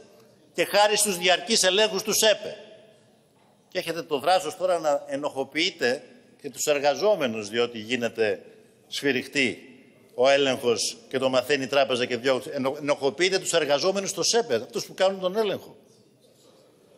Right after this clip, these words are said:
Υπερδιπλασιάστηκαν οι επιχειρήσεις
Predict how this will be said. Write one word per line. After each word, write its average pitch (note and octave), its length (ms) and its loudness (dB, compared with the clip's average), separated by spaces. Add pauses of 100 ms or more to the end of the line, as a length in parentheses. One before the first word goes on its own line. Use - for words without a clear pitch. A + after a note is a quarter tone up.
(720)
Υπερδιπλασιάστηκαν F#3+ 1400 4
οι F#3+ 80 2
επιχειρήσεις F#3 960 0